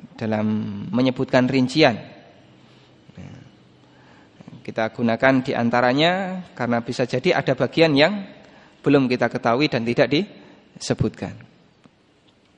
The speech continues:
Syarat sholat di antaranya. Nah, sekalipun yang kita hafal cuman, atau yang kita tahu sepuluh misalnya. Sebutkan semuanya. Yang saya yakini sepuluh.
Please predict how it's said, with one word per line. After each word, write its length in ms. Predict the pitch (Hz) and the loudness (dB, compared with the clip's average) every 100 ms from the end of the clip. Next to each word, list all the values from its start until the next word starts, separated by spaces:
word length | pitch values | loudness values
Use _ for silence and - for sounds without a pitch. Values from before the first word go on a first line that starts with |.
| _ _ _ _ _ _ _ _ _ _ - | _ _ _ _ _ _ _ _ _ _ -8
Syarat 300 | - 139 139 | -2 0 0
sholat 340 | 170 180 202 202 - - - _ _ _ | 2 4 2 -2 -16 -20 -20 _ _ _
di 160 | - 127 | -8 -4
antaranya. 560 | 120 120 135 139 120 98 87 - 120 | -2 2 2 2 0 -4 -12 -20 -20
Nah, 160 | 95 117 - _ _ _ _ _ _ _ _ _ _ - 107 104 107 - | -20 -20 -20 _ _ _ _ _ _ _ _ _ _ -20 -20 -20 -20 -20
sekalipun 540 | 117 123 117 143 160 147 | -10 -6 -4 -4 -4 -2
yang 160 | 127 | -2
kita 160 | 139 139 | -2 -2
hafal 320 | 131 120 151 | -2 0 -2
cuman, 320 | 147 127 117 | 0 -4 -4
atau 240 | 117 127 147 | -4 -2 -2
yang 80 | 143 | -2
kita 220 | 143 139 | -2 0
tahu 180 | 143 165 | 2 0
sepuluh 400 | - 151 160 143 | -2 -2 -2 -2
misalnya. 400 | 107 104 80 - - _ _ _ _ _ _ - _ - | -4 -8 -14 -18 -20 _ _ _ _ _ _ -20 _ -20
Sebutkan 420 | - 131 - 156 | -10 -4 -4 -4
semuanya. 460 | 151 139 127 110 98 - _ _ _ - - _ _ _ | -4 -2 -4 -8 -14 -20 _ _ _ -20 -20 _ _ _
Yang 240 | - 117 110 | -8 -8 -4
saya 220 | 131 135 | -4 -2
yakini 180 | 143 147 | -4 -8
sepuluh. 340 | 147 - 143 | -8 -8 -6